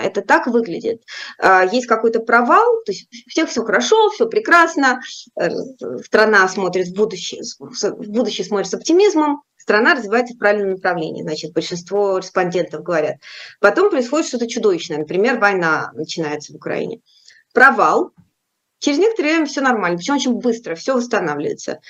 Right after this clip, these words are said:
Шок, потом отвлеклись, и, и снова все хорошо. Ровно такой же эффект был после мобилизации, что, в принципе, поражает, потому что, ну, мобилизация по всем, а, параметрам была непопулярной, а,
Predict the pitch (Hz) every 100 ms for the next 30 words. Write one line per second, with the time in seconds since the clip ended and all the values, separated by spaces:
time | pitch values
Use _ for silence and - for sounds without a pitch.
0 | - - _ - - 427 440 - _ _
1 | _ _ _ _ _ _ - 220 262 247
2 | 269 349 381 - 233 240 277 320 294 247
3 | 233 190 - 165 - - - 214 320 359
4 | 277 240 294 269 240 247 214 220 - 226
5 | 220 220 226 240 247 202 175 - 190 226
6 | 220 - - 165 156 180 - 185 180 180
7 | 165 151 - 175 185 180 - 175 175 -
8 | - - 226 233 - 165 220 214 220 226
9 | 269 233 214 196 - 220 190 170 - 180
10 | 165 160 185 214 254 233 170 175 180 170
11 | 180 202 208 - 185 160 143 - 127 -
12 | - 156 147 -